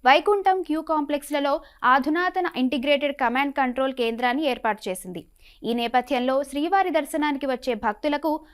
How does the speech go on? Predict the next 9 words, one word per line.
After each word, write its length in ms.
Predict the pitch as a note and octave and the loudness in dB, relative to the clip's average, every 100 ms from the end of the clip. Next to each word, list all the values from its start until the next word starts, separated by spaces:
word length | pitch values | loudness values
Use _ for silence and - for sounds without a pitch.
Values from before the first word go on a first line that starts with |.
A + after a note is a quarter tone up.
| - | -8
సులభతరంగా 680 | E4+ F#4+ G#4 G4+ F#4+ F4 E4 | 0 2 4 4 4 2 -2
సేవలందించే 760 | D#4 C4+ C#4 C#4 C4 C4 C4 A#3+ | 0 -2 0 -2 -2 -2 -4 -4
సౌలభ్యం 520 | A3+ B3+ E4+ D#4+ D#4 | -4 -2 -2 -2 -4
లభించింది. 560 | G#3+ F3 - F3 E3+ - _ _ _ E4 | -4 -6 -10 -14 -16 -18 _ _ _ 0
తిరుమల 320 | F#4+ G4+ F4+ | 4 4 4
శ్రీవారి 460 | E4 D#4 E4 E4 | 2 0 2 2
దర్శనానికి 720 | C#4+ B3+ B3+ D4 C#4+ C4 C#4+ | 2 0 2 0 0 -2 -4
వేలాదిగా 540 | C#4+ A#3+ C4 C#4+ C4+ C#4 | 0 2 2 2 2 0
భక్తులు 540 | B3+ A3 - C#4 C#4 | 0 -4 -4 -2 -2